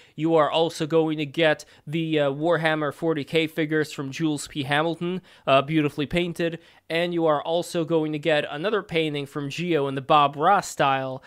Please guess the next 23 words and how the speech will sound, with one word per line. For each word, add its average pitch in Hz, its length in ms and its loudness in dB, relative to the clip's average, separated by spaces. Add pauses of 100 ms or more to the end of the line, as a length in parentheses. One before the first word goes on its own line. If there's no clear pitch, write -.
(280)
And 156 380 2
I 156 80 4
think 175 260 -6
that's 175 160 -4
pretty 180 220 0
much 185 280 -4
it. 233 200 2 (180)
But 156 60 0
we're 151 200 0
always 185 360 0
having 175 280 0
new 175 120 -6
things. 170 440 -2
I'm 160 200 -2
in 151 100 -4
talks 156 360 0
right 170 220 0
now 180 240 2
with 160 160 0
a 156 60 -2
certain 170 580 -2 (380)
Brazilian 175 800 0
company 151 800 -4